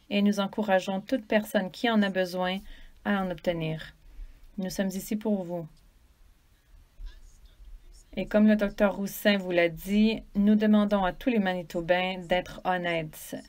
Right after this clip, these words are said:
relativement à leurs symptômes, leur historique d'exposition lorsqu'ils se présentent pour obtenir des soins. On ne vous refusera pas de soins. Si vous en avez besoin, vous allez en recevoir. Mais de faire part de renseignements sur vos symptômes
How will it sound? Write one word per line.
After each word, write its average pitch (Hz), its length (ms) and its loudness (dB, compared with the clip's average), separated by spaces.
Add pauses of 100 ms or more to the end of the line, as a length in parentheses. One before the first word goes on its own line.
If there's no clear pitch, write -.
(280)
relativement 175 640 0
à 165 80 0
leurs 156 180 0
symptômes, 185 580 -2
leur 170 160 -2
historique 175 680 -2
d'exposition 180 800 -2
lorsqu'ils 170 300 -4
se 190 60 -6
présentent 175 400 -2
pour 180 120 -2
obtenir 170 300 -2
des 170 120 0
soins. 151 280 -2 (1400)
On 180 100 -4
ne 175 80 -2
vous 170 140 -2
refusera 208 520 2
pas 220 200 4
de 202 100 0
soins. 185 400 -2 (180)
Si - 280 -2
vous 190 160 -2
en 190 60 2
avez 190 180 0
besoin, 196 420 2
vous 208 180 0
allez 180 120 6
en 185 120 4
recevoir. 170 680 0 (1300)
Mais 180 520 -6
de 185 140 -2
faire 175 240 0
part 202 220 4
de 196 100 2
renseignements 185 520 0
sur 202 160 -2
vos 170 140 2
symptômes 208 640 4